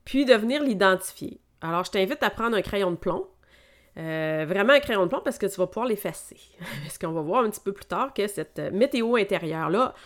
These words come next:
a aussi le pouvoir de se modifier. Alors, comment je me réveille ce matin, physique et mental. Et dans un premier temps, je m'en vais entourer la météo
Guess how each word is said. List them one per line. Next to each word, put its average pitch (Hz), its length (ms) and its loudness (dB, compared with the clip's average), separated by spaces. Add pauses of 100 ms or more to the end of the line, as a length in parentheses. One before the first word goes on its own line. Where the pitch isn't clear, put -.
(200)
a 214 100 4
aussi 220 300 2
le 214 120 4
pouvoir 202 440 -2
de 185 80 2
se 175 160 -8
modifier. 151 460 -6 (760)
Alors, 165 520 2
comment 285 280 4
je 269 80 -2
me 233 100 0
réveille 202 380 2
ce 214 140 -6
matin, 185 460 -4 (340)
physique 254 680 -4
et 180 80 -2
mental. 160 500 -6 (160)
Et 180 160 -4
dans 170 300 -4
un 156 80 -4
premier 202 320 -2
temps, 214 200 -4
je 196 100 -10
m'en 160 140 -4
vais 165 140 -4 (100)
entourer 202 760 0
la 202 300 0
météo 180 420 -2